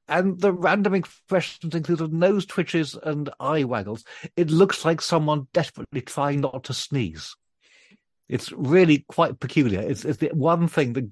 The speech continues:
gives it away. It is too human to be, to be believable.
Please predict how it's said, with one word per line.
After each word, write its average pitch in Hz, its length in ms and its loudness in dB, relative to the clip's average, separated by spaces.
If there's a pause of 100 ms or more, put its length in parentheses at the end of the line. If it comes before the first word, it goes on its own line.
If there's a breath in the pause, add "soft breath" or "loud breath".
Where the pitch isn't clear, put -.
(160)
gives 131 180 0
it 120 100 -4
away. 120 280 -4
It 131 80 -4
is 131 100 -6
too 160 340 -4
human 120 580 -6 (560 loud breath)
to 123 100 -2
be, 120 220 0
to 117 120 -12
be 131 120 6
believable. 120 760 2